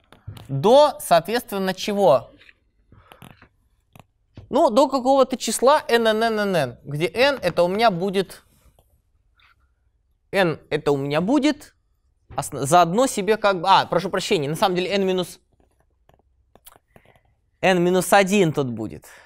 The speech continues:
Или мож-, можно так, как бы с перебором всевозможных состояний у каждой ячейки. Я прошу прощения, потому что я сделал от одного до n здесь, а для систем счисления там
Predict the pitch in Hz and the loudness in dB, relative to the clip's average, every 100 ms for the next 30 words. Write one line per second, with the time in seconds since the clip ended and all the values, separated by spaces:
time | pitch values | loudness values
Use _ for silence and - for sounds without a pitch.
0 | _ _ _ _ _ _ _ _ - - | _ _ _ _ _ _ _ _ -12 0
1 | 240 226 175 233 226 247 233 247 254 - | 2 2 2 2 2 2 2 2 2 2
2 | 185 180 190 - 233 226 277 233 196 - | 0 -4 -4 -2 -2 2 2 2 0 -2
3 | 226 240 226 254 226 175 185 - 196 - | 2 2 2 2 2 0 -8 -6 -8 -2
4 | 208 247 254 214 196 214 175 185 160 185 | 0 2 2 0 2 0 0 -6 -6 -8
5 | - 123 - - - 180 165 - 170 175 | -8 -10 -12 -16 -2 0 0 -2 -8 -6
6 | 202 196 277 220 - 190 - 196 196 170 | -6 -2 -2 -2 -2 -4 2 4 4 4
7 | 202 185 170 180 190 180 156 180 247 294 | 4 4 0 -2 0 0 0 -2 0 -2
8 | 220 143 135 - - - - - 170 170 | -2 -4 -6 -6 -14 -20 -20 0 2 2
9 | 151 190 180 202 190 220 202 - - 247 | 2 2 2 -2 -4 -4 -4 -8 -4 -2
10 | 240 185 - 185 | -2 0 0 0